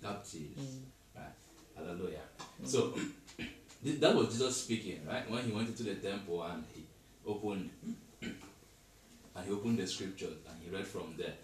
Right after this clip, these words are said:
Speaker 1: And if you continue, read verse twenty, what, what it says in verse twenty.
Speaker 2: Then he rolled up the scroll, gave it back to the attendant, and sat down. The eyes of everyone in the synagogue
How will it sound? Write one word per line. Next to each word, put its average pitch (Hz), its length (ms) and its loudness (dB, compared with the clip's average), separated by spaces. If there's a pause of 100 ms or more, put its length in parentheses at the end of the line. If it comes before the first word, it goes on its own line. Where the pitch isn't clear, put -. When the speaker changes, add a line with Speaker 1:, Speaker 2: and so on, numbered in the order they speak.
(240)
Speaker 1:
And 104 120 2
if 104 80 2
you 113 60 4
continue, 117 380 4
read - 180 6
verse 104 260 2
twenty, 104 300 0
what, 107 240 4
what 107 140 2
it 95 100 -4
says 90 320 -2
in 80 80 -8
verse - 280 -8
twenty. 87 280 -8 (880)
Speaker 2:
Then 165 300 10
he 147 140 8
rolled 170 320 10
up 160 180 8
the 139 140 6
scroll, 147 520 8 (520)
gave 151 160 6
it 165 220 4
back 135 340 8
to 131 100 0
the 131 180 2
attendant, 127 680 2
and 131 140 0
sat 139 260 6
down. 123 320 4 (460)
The - 180 2
eyes 165 240 12
of 139 160 4
everyone 143 340 8
in 135 80 2
the 127 80 2
synagogue 131 640 2